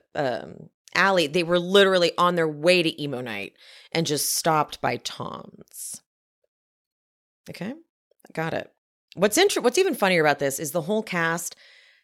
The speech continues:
clearly booked for the emo night. They, they had this on the call sheet on the schedule. Tom Sandoval knew he would not be <laughs> invited, so he decides to throw a whole, like, tandem birthday party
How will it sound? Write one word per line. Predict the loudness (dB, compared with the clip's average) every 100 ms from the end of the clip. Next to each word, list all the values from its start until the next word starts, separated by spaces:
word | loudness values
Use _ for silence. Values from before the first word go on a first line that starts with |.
| _ -10
clearly | 0 4 6 4 -2 -10 _ _ -2
booked | 2 2 0 -4 _ -8
for | -4
the | -2 -2
emo | -2 -2
night. | -4 -12 -6 0
They, | 0 -2
they | 4 6
had | 6 4
this | 0 -4 0
on | 2 4 2 -2
the | -6
call | 2 2
sheet | 2 0 -2 -2
on | -4 -4
the |
schedule. | -4 -2 -2 -2 -6 -6 -10 _ _ _ _ -2
Tom | 0
Sandoval | 2 2 2 2
knew | 2 0
he | -2
would | -4 -2
not | -4 -2
be | -6
<laughs> |
invited, | -2 2 4 2 -2 -8 -20 -20 -20 -12
so | 2 4
he | 4 0
decides | 0 2 4 4 4 -2
to | -2
throw | 2 4
a | 4
whole, | 2 0 0 _
like, | -4 -4 -6 _ _ _ -12
tandem | -2 0 2 2 2 4
birthday | 4 4 2 -2
party | 0 0 0 0 -2 -4